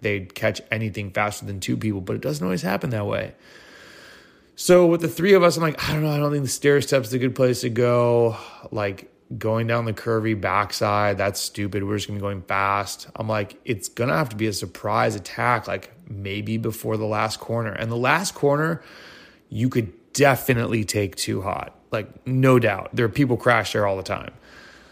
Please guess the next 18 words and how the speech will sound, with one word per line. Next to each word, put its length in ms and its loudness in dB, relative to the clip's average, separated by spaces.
So 1160 4
three 340 0
laps 360 4
to 100 -2
go, 380 4
I'm 160 -2
just 220 -2
thinking, 400 -4
like, 200 0
"Okay, 260 -2
I 80 0
need 200 -4
to 60 0
get 300 0
set 320 2
up 320 -2
so 280 -2
that 380 2